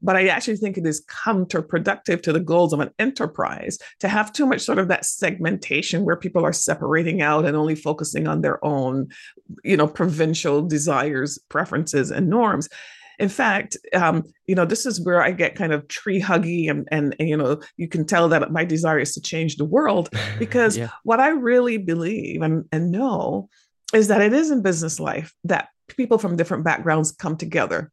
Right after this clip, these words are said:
Speaker 1: When we go home, we go to different churches, synagogues, libraries, playgrounds, and, and grocery stores and everything. So I already know that. So if this is the one place where we are together,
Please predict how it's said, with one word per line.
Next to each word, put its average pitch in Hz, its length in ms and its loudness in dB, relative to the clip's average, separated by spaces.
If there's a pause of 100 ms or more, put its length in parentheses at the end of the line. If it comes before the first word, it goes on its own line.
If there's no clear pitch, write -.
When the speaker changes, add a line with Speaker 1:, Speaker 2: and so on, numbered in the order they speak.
(120)
Speaker 1:
When 196 120 0
we 214 60 4
go 175 140 4
home, 196 440 2 (140)
we 170 80 -6
go 175 100 2
to - 80 0
different 165 360 -2 (160)
churches, 196 480 0
synagogues, 165 540 0
libraries, 165 480 0
playgrounds, 156 680 0
and, 135 160 -4
and 175 160 -2
grocery 165 360 2
stores 160 320 2
and 151 100 2
everything. 143 300 -4
So 151 80 0
I 175 100 4
already 196 220 2
know 156 160 -4
that. 175 340 -4 (360)
So 262 140 0
if - 200 -2
this 359 260 -2
is 285 160 2
the 190 80 0
one 185 280 0
place 185 340 -2
where 175 100 -2
we 165 200 -2
are 190 200 0
together, - 600 -8